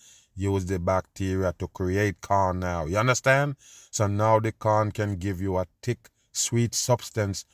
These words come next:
when they process it. So they process the corn, get this thick, sweet thing that they call, you know,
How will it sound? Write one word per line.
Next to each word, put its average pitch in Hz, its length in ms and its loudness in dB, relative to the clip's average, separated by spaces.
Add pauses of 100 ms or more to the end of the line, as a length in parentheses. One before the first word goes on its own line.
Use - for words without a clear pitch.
(220)
when 104 180 2
they 104 120 2
process 131 600 4
it. 120 200 -4 (840)
So 101 140 0
they 101 140 2
process 139 460 4
the 147 120 -6
corn, 120 520 0 (440)
get 120 220 2
this 110 240 -2 (120)
thick, - 260 0
sweet 165 640 2 (100)
thing 127 400 0 (960)
that 101 160 0
they 101 140 0
call, 104 440 2 (560)
you 107 140 -2
know, 101 260 0